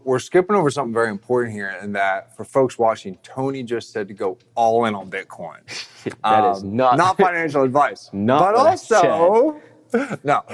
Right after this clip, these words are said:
Speaker 1: I'll tease it. But anyways, uh, I won't get us in trouble. We're gonna get in trouble if we go down the route. But anyways, no, you're absolutely right. This, this has been a good, this has been a good episode. You know what would be, um, for, for any folks who have joined late and you aren't aware, though, we're getting close towards the end of time here. Um,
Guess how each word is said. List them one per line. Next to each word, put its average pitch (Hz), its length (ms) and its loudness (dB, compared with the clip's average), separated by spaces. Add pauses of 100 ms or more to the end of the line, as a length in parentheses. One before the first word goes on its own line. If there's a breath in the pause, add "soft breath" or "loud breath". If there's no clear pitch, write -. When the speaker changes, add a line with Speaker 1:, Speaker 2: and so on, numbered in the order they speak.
(320 loud breath)
Speaker 1:
I'll 151 140 4
tease 127 280 -2
it. - 140 -18
But 180 120 4
anyways, 127 320 -6
uh, 139 400 2 (1080)
I 165 120 2
won't 196 200 0
get 170 120 4
us 160 140 -4
in 120 60 -14
trouble. 113 220 0
We're 147 120 2
gonna 165 140 2
get 156 80 4
in 139 60 2
trouble 131 180 -2
if 113 60 -14
we 113 60 -10
go 123 100 2
down 113 160 2
the 98 60 -12
route. 92 280 -8
But 175 80 4
anyways, 156 240 2
no, 160 120 4
you're 151 160 4
absolutely 139 300 -2
right. 104 220 -4
This, 202 200 2
this - 140 -20
has 226 100 -2
been 311 140 4
a 240 40 2
good, 196 220 2
this - 60 -18
has 185 120 -2
been 185 120 4
a 156 40 0
good 143 160 4
episode. 139 400 -4 (340 loud breath)
You 135 80 0
know 170 160 4
what 165 140 2
would 143 120 -2
be, 147 520 2
um, 120 240 0
for, 143 360 0
for 151 160 -4
any 156 140 -2
folks 139 320 0
who 135 80 -4
have 113 80 -6
joined 120 300 -4
late 117 240 0
and 113 80 -14
you 104 100 -6
aren't 104 160 -6
aware, 104 280 -2
though, 95 160 -6
we're 104 120 -4
getting 123 200 -2
close 113 220 -8
towards 104 260 -6
the 98 60 -10
end 92 80 -10
of 85 60 -18
time 110 280 -2
here. 90 260 -12 (360 soft breath)
Um, 101 360 -2